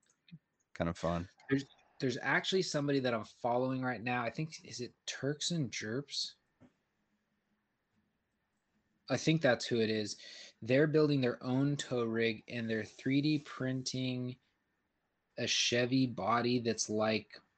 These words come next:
Speaker 2: my new Duramax. And,
Speaker 1: Oh, wow.
Speaker 2: but a dually. And I'm going, you gotta be kidding me. So I'm, like, following it pretty closely because I was like, "It look, it, it looks badass."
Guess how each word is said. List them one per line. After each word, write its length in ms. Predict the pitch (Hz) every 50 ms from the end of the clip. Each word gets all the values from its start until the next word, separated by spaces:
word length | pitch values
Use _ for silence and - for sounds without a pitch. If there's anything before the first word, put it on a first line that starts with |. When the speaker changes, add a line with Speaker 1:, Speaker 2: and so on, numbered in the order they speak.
| _ _ _ _ _ -
Speaker 2:
my 260 | 127 123 113 110 107
new 420 | 104 107 110 113 113 113 113 113 104
Duramax. 840 | 107 117 113 110 110 107 104 101 95 95 98 92 - - - - - _ _ _ -
And, 120 | 113 113 113
Speaker 1:
Oh, 180 | 113 98 95
wow. 560 | 92 - 78 85 87 92 101 101 90 85 87 - - _ _ _ _ _ _ _ _ _ - - - 135
Speaker 2:
but 180 | 120 135 120
a 40 | 113
dually. 480 | 110 113 131 139 131 110 104 101 95 - _ _ _ _ -
And 120 | 120 113 113
I'm 160 | 117 127 120
going, 380 | - 120 113 113 107 101 98 - _ _ _ _ _ _ _ _ _ _ _ _ -
you 140 | 120 123 120
gotta 220 | 120 113 107 104 95
be 120 | 101 95
kidding 320 | - - - 113 110 104 104
me. 120 | 104 101
So 160 | - - 110 113
I'm, 100 | 120 120
like, 220 | 113 110 - -
following 380 | - 113 110 110 110 110 104 104
it 100 | - -
pretty 200 | - 113 107 101
closely 480 | - - 110 107 98 - - 104 101
because 340 | 95 101 95 - - 107 98
I 100 | 104 104
was 100 | 104 95 101
like, 120 | 95 95
"It 100 | 110 123
look, 220 | 127 127 120 -
it, 260 | - 123 123 117 - -
it 180 | - 113 113 - - 113
looks 380 | 117 113 107 95 - - - -
badass." 540 | 104 101 98 92 92 92 - - - -